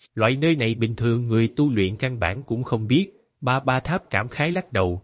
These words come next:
ngon nhất là lạ, Thông Thiên Kiều, Huyễn Cảnh Hải, bất hủ tế đàn đều có thể tìm được điểm tích lũy. La Phong cười tủm tỉm, hệ thống quản lý hậu trường, sau khi quan khán xong cuộc sống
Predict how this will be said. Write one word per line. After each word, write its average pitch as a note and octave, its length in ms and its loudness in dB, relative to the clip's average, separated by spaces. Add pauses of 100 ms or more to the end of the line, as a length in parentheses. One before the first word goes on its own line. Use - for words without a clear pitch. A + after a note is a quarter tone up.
(240)
ngon A2 320 0
nhất - 220 -2
là E2+ 140 0
lạ, D#2+ 360 -2 (180)
Thông D3 220 0
Thiên C#3 160 0
Kiều, F#2+ 340 0 (280)
Huyễn D3 160 4
Cảnh C#3 200 -2
Hải, G#2+ 360 -4 (140)
bất F3+ 200 -2
hủ G#2 280 0
tế E3+ 160 0
đàn D#2+ 260 -4 (200)
đều A2 160 4
có F#3 120 -2
thể C3 160 0
tìm G#2 220 0
được G#2+ 180 -4
điểm G2+ 220 -2
tích F3 220 -2
lũy. F2+ 300 -4 (200)
La D3 120 0
Phong D3+ 300 -2
cười F#2 260 0
tủm G2+ 300 -4
tỉm, F2 360 -2 (300)
hệ C#3+ 140 2
thống F3+ 220 -2
quản B2+ 180 0
lý E3+ 140 2
hậu G#2+ 240 2
trường, G2 340 0 (180)
sau - 300 -2
khi C3+ 240 0
quan B2+ 220 2
khán C#3+ 260 -4
xong B2+ 260 -4
cuộc F#2 180 -2
sống D3+ 340 -4